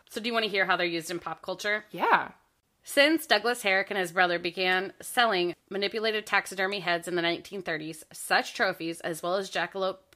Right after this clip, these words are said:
Speaker 1: postcards and related gift shop items, can be found in many places in Wyoming, where they originated.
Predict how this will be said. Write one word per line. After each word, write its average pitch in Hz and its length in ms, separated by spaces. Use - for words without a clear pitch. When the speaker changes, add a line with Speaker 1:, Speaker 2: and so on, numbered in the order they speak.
Speaker 1:
postcards 160 640
and 165 160
related 185 380
gift 247 200
shop 233 400
items, 208 360
can 196 140
be 196 100
found 226 220
in 214 160
many 220 240
places 226 520
in 220 360
Wyoming, 170 520
where 185 200
they 170 140
originated. 160 600